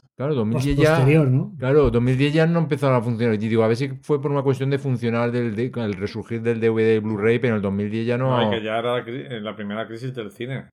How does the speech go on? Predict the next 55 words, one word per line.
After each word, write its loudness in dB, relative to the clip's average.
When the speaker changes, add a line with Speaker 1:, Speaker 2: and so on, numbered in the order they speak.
Speaker 1:
Por -4
Speaker 3:
La 0
Speaker 1:
eso. -4
Speaker 3:
crisis -4
Speaker 2:
Sí, 2
sí. -2
Speaker 3:
del 0
cine -4
llega -2
con -6
la -6
misma -6
crisis -8
de -8
económica -8
Speaker 1:
Por 2
Speaker 3:
de 2
Speaker 1:
eso 2
es, 2
es 4
raro, -
es -
Speaker 3:
dos -
mil 2
siete 4
dos 4
mil 0
ocho. 0
Speaker 1:
raro 2
que 2
ese 2
proyecto 2
no 2
sabemos 2
cómo. -4
Speaker 3:
Eh, 0
Speaker 1:
Y -8
Speaker 3:
crítica 0
New -4
York -6
Times -8
a -2
Ases -8
Calientes, -10
¿eh? -12
Speaker 1:
<laughs> -8
Speaker 3:
Atención. -10
"Es -12
un -4
si-, -8
es -12
un -6
supositorio -4
de 0
Viagra -2